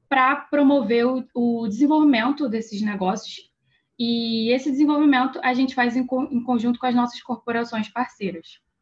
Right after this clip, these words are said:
Além disso, a gente também pensa no próximo round de investimento. É, nós somos parceiros do fundo eVentures, que também é um fundo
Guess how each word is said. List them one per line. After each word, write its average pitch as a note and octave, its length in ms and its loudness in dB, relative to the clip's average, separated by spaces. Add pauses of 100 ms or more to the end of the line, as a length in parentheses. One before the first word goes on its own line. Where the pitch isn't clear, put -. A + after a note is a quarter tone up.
(440)
Além D4 380 4
disso, C#4 520 -2
a A#3+ 160 0
gente A#3+ 400 -2
também B3 440 -2
pensa A#3 280 -6
no B3 120 0
próximo B3+ 500 -2
round A#3+ 340 -4
de A#3+ 120 -6
investimento. A#3 640 -6 (460)
É, F#3 160 -6
nós F#3+ 240 -4
somos G#3 320 -10
parceiros G#3 480 -8
do G#3 100 -6
fundo G#3+ 320 -6
eVentures, A#3 640 -6
que A3 120 -20
também G3 360 -6
é G#3 60 -4
um G#3 180 -10
fundo G3 680 -6